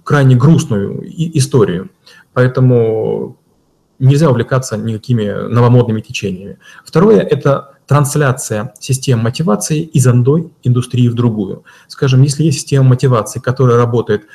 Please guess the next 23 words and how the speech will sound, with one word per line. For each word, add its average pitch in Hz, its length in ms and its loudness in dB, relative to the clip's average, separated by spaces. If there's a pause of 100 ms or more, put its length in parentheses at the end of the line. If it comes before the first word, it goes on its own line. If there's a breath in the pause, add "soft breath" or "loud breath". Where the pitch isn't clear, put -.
(100)
в 131 120 0
F 131 100 2
M 127 100 2
C 156 140 -6
G, 220 360 0 (200 loud breath)
это 123 200 -6
товары, 113 540 -2
м, 120 300 -8
батарейки, 123 720 -2 (260 soft breath)
э, 120 140 -14
йогурты, 117 680 0
бритвы, 120 500 -2 (240 loud breath)
а, - 140 -14
и 139 160 -2
вы 127 180 -2
принесёте 127 420 -6
её 117 140 -6
в, - 140 -18
в - 100 -20
тяжёлую 131 300 4
промышленность, 110 680 -6 (240 soft breath)
плохо 139 240 0
сработает. 127 640 -2